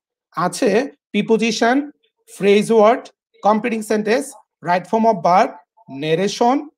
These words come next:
মডিফায়ার, সেন্টেন্স কানেক্টরস, সিনোনিম, অ্যান্টোনিম, পাংচুয়েশন মার্ক। এবং পার্ট বি রাইটিং পার্টে আছে ফর্মাল লেটার,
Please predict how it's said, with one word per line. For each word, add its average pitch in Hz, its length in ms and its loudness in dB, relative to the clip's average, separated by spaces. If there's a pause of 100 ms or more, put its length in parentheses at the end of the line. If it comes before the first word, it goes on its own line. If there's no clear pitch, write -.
(260)
মডিফায়ার, 226 640 0 (340)
সেন্টেন্স 190 600 -6
কানেক্টরস, 233 720 -4 (220)
সিনোনিম, 220 580 -4
অ্যান্টোনিম, 226 560 -4 (280)
পাংচুয়েশন 196 680 -2
মার্ক। 113 200 -14 (440)
এবং 247 520 2 (280)
পার্ট 214 220 2 (100)
বি 185 320 -6 (200)
রাইটিং 202 400 -2
পার্টে 247 260 -2
আছে 185 460 -4 (320)
ফর্মাল 196 380 4
লেটার, 240 560 0